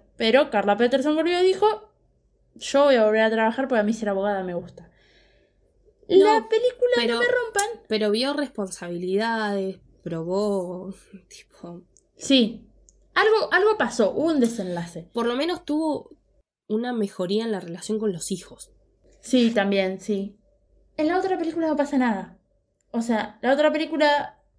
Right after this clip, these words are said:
Speaker 1: el final es que lograron cerrar la clínica de este tipo y por ende somos más felices. Y terminan todas las del grupo de ira con la,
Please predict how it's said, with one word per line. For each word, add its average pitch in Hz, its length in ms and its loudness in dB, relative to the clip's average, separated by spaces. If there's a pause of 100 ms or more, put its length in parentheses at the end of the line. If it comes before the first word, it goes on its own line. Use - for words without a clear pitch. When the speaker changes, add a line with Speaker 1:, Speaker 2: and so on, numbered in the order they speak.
(240)
Speaker 1:
el 233 180 4
final 330 720 2
es 226 140 -6
que 240 160 4
lograron 262 1120 2 (240)
cerrar 247 640 2
la 214 200 0
clínica 233 460 -2
de 208 120 0
este 208 220 -10
tipo 233 680 0 (280)
y 240 260 0
por 202 260 6
ende 285 720 2
somos 220 360 2
más 214 220 0
felices. 190 560 -6 (180)
Y 220 140 -4
terminan 208 720 0
todas 208 240 4
las 214 140 4
del 208 160 2
grupo 208 240 2
de 202 140 4
ira 220 340 4
con 190 320 -4
la, 180 720 -6